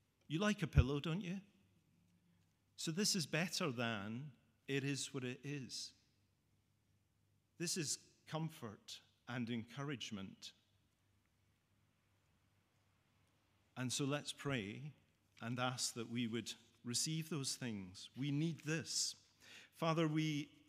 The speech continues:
ask that you would help us as we look at these verses now. Help us to see why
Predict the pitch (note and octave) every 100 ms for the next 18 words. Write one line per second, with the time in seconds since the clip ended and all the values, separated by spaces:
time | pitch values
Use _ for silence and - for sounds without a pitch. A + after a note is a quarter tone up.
0 | - F3 F3 - D#3 D#3 D3 E3 D3 -
1 | D3+ D3+ E3 D#3 E3+ - - - - -
2 | _ _ _ _ _ _ _ _ _ _
3 | _ _ _ _ _ _ _ _ - B2+
4 | B2 C3+ C#3 F3 F3 E3+ D#3+ D3 A2+ C#3+
5 | C#3 - C3+ A2 A#2+ A2 A2+ G#2+ F#3+ F#3
6 | G3 D#3 - D3+ - F3 D#3+ D#3 - D#3+
7 | E3 D#3+ D#3+ F3+